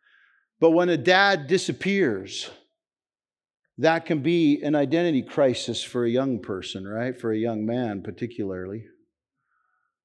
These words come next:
When a young woman is sexually abused, and it happens all too often.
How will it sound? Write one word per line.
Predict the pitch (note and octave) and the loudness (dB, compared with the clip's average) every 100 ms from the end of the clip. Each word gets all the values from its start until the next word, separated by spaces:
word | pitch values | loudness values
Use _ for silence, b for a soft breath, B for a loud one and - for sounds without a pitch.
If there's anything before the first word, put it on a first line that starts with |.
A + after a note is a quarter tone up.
| _ | _
When | C3+ C#3+ | -2 0
a | |
young | D3+ E3+ F3+ | 2 2 2
woman | E3+ F#3 F#3 D3 | 0 0 0 0
is | B2+ - | -2 -2
sexually | - D#3+ - D#3 C#3 | -2 -2 -2 0 0
abused, | A#2+ C3+ E3 D3 G#2+ - - - b b b - | 0 -2 -2 -2 -4 -10 -16 -20 b b b -10
and | A2+ | -8
it | A2+ | -4
happens | D3 D3+ A#2+ G2+ | -2 -4 -6 -4
all | B2 C3+ | -2 -2
too | B2+ B2 | -2 -6
often. | A2+ C3 C#3 - | -6 -6 -10 -16